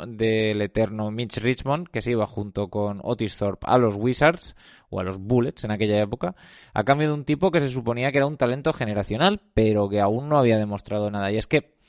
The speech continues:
Chris Webber es una gran contradicción. Es un chico duro de Detroit que escucha hip hop, pero que va a un instituto privado de blancos. Es un ala pivot capaz de hacer todo en la cancha, excepto meter canastas cuando el partido está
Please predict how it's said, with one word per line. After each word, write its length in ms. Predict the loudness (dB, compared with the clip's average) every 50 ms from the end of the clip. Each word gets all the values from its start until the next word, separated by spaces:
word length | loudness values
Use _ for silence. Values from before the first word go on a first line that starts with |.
| -20 -20 -20 _ _ _ 2
Chris 260 | 4 6 6 6 4
Webber 480 | 4 6 6 8 8 6 4 2 -2 -10 -16 -20 -20 -20 _ _
es 260 | 0 0 0 2 2
una 160 | 2 2 2
gran 240 | 4 4 4 2 2
contradicción. 840 | 2 0 2 4 4 4 4 2 0 2 6 6 8 8 6 4 0
Es 260 | -4 -6 -8 -10 -10
un 200 | -8 -8 -8 -6
chico 280 | -4 -2 2 4 4 4
duro 220 | 6 6 6 6
de 180 | 6 6 4 2
Detroit 460 | 0 -2 0 0 2 2 2 2 0
que 100 | -2 -4
escucha 360 | -4 -2 -4 -2 0 0 0 0
hip 160 | 0 -4 -6 -4 2
hop, 280 | 6 6 8 6 6 4
pero 220 | 2 0 0 0
que 60 | 0
va 120 | 0 0 0
a 40 |
un 100 | 0 -2
instituto 420 | -4 -6 -6 -6 -6 -6 -4 -4 -2
privado 320 | 0 0 0 2 2 2
de 120 | 2 2 2
blancos. 500 | 2 2 0 0 -2 -2 -2 -4 -4 -4
Es 140 | -4 -4 -4
un 100 | -2 0
ala 240 | 2 2 2 2 2
pivot 260 | 2 2 2 2 0
capaz 420 | 0 0 -2 0 4 4 4 4 6
de 100 | 4 4
hacer 220 | 4 2 0 0
todo 220 | 0 -2 0 0
en 100 | -2 -4
la 100 | -6 -6
cancha, 340 | -6 -6 -8 -6 -8 -10 -10 -8
excepto 500 | -8 -6 -4 -4 -4 -4 -4 -2 -2 -2
meter 260 | -2 0 0 0 0
canastas 420 | 0 0 0 -2 -4 -6 -8 -10 -8
cuando 280 | -8 -8 -8 -8 -8
el 60 | -8
partido 340 | -6 -6 -6 -4 -4 -4 -4
está 320 | -4 -2 0 0 0 0